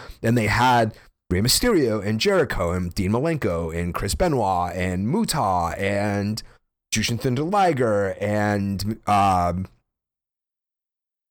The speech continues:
oh God, I'm f-, forgetting so many, like, cool people. But they had, like, they brought in, like, they had a lot. Like, I, my first exposure to, exposure to Lucha Libre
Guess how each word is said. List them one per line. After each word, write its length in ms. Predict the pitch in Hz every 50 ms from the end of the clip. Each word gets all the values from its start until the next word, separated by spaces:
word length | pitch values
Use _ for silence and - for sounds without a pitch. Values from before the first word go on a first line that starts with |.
| _ -
oh 180 | 95 82 69 62 64
God, 440 | - 80 76 71 67 67 67 - - - _ _
I'm 160 | 90 92 87 -
f-, 220 | - - - - - _ _
forgetting 580 | - - - - 104 87 104 104 92 85 85 82
so 240 | - - - 110 92
many, 220 | 92 92 90 90 78 -
like, 220 | 101 92 87 -
cool 180 | - - 98 85
people. 180 | 107 110 98
But 120 | 104 131 139
they 100 | 151 151
had, 200 | 160 170 160 135
like, 180 | 127 113 - - - _ _ _ _ _ _ _ _ _ _ _ _ _ _ _ _ _ _ _ _ _ _ _ _ _ _ -
they 220 | 110 107 131 135 143
brought 340 | - 120 147 127 127 120
in, 200 | 117 107 104 95
like, 200 | 90 98 92 85
they 80 | - 156
had 140 | 233 220 135
a 40 | 104
lot. 360 | 95 95 101 107 113 - 120
Like, 120 | 113 - -
I, 280 | - 135 165 160 - - 110 107 _ _ _ _
my 140 | 127 123 120
first 240 | - - 123 110 -
exposure 380 | 107 - - 120 113 104 95 95
to, 220 | 98 90 87 - _ - _ _ _ _ - -
exposure 480 | - 92 - - - 107 101 95 101 92
to 180 | - - 104 90
Lucha 300 | 85 95 90 - 90 82
Libre 480 | 85 85 85 71 - 76 73 69 -